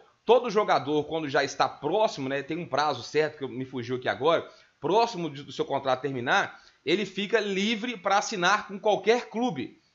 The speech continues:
né? Ou seja, é, hoje ele tá lá emprestado pro Atlético Goianiense, o Cruzeiro não vai receber absolutamente nada por isso, e daqui a pouquinho ele tá livre pra poder negociar com quem ele quiser, e o Cruzeiro não vai receber absolutamente nada por isso, tá? Essa, é, não receberia, né, a-, absolutamente nada por isso, essa é que é a verdade.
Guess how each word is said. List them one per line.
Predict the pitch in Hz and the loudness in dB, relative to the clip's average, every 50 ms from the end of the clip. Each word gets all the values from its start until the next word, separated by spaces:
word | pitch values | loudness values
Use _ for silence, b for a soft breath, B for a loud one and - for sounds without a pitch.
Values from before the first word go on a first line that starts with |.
| b - | b -6
né? | 160 180 - - | -4 -4 -2 0
Ou | 220 233 | 0 0
seja, | 220 - 185 170 151 131 117 107 95 - - _ _ _ _ _ | 0 2 0 0 0 2 -2 -4 -6 -8 -14 _ _ _ _ _
é, | 127 143 147 147 - | -2 0 0 0 2
hoje | 160 180 226 240 202 226 | 6 6 6 6 6 4
ele | 214 190 | 2 2
tá | 190 180 | 2 4
lá | 170 165 | 4 4
emprestado | 165 165 175 156 - 151 143 143 | 2 2 -2 0 0 0 -2 0
pro | - 180 | 0 0
Atlético | 170 - 139 143 139 156 156 | 0 0 0 -4 -4 -2 -2
Goianiense, | 185 196 214 240 202 196 226 240 - | -2 -2 -2 -2 -2 -2 -2 -4 -6
o | 240 | -8
Cruzeiro | - 240 180 151 185 196 | -6 -6 0 0 0 0
não | 190 202 | 0 -4
vai | 180 185 | -6 -4
receber | 185 202 196 - 175 135 143 175 190 175 | -4 -4 -2 -2 -2 0 2 0 2 2
absolutamente | 185 180 - 202 196 - 185 190 196 - 226 | -2 -2 -2 -4 -4 -2 -4 -4 -4 -6 -4
nada | 190 185 185 202 208 - | 0 2 2 2 2 0
por | 190 214 233 190 180 | -2 -4 -6 -6 -4
isso, | 196 233 226 - | -6 -6 -8 -8
e | - 196 | -4 -4
daqui | 208 202 220 | -2 -2 -2
a | 214 | -2
pouquinho | 220 220 190 - 165 175 214 | 0 0 -2 -2 -2 -4 -4
ele | 208 202 | -4 0
tá | 190 220 233 | 0 0 0
livre | 233 214 196 208 233 240 214 254 262 B B B B B | 0 -2 -2 -2 -4 -4 -4 -6 -8 B B B B B
pra | - 202 | 0 0
poder | 196 196 208 180 196 | 0 0 0 0 0
negociar | 190 196 196 185 208 196 - 180 165 175 190 214 - - | 0 0 0 -2 -4 -4 0 2 2 2 2 0 -4 -6
com | 202 190 | -8 -6
quem | 185 220 233 254 240 | -6 -6 -2 -2 -2
ele | 233 233 | -2 -2
quiser, | - - 202 147 123 147 160 180 202 202 | -6 -8 -10 -4 4 6 6 6 6 2
e | 202 | -2
o | 208 | -4
Cruzeiro | 214 196 160 131 185 190 | -4 -4 0 2 2 2
não | 196 208 | 2 -2
vai | 180 190 190 | -2 -2 -4
receber | 202 202 - 202 160 139 165 180 - | -4 -6 -4 -6 -4 -2 -2 -2 0
absolutamente | - 185 185 185 - 180 190 185 175 165 180 175 - 185 | 0 0 0 0 0 -4 -2 -2 -4 -4 -4 -6 -6 -2
nada | 156 156 175 190 190 185 | 0 2 2 2 0 -2
por | 190 208 180 127 | -4 -4 -6 -4
isso, | 113 104 - - | -6 -8 -4 2
tá? | 156 160 165 B B B B B B B B | 2 2 2 B B B B B B B B
Essa, | - 131 156 160 - 190 185 170 - - - | 2 2 2 2 4 2 2 2 0 -4 -4
é, | 135 139 131 | -4 -2 0
não | 143 180 202 | 0 0 2
receberia, | 202 202 190 - 202 202 208 175 147 139 135 135 | 2 0 0 0 0 0 0 -2 0 -2 -2 -2
né, | 143 143 139 | -2 -2 0
a-, | 147 147 143 - - | 0 0 0 0 -2
absolutamente | 139 139 - 156 156 151 151 156 - 147 | -4 -4 -4 -6 -4 -4 -4 -4 -6 -4
nada | 147 156 180 | -4 -4 -4
por | 175 175 147 131 | -4 -6 -4 -4
isso, | 143 147 - - | -4 -4 -2 -4
essa | 147 147 - | -4 -2 -2
é | 170 | -2
que | - 165 | -2 -2
é | |
a | 160 | -2
verdade. | 160 190 185 160 127 117 107 98 - - | -2 -2 -4 0 2 2 2 0 -2 -8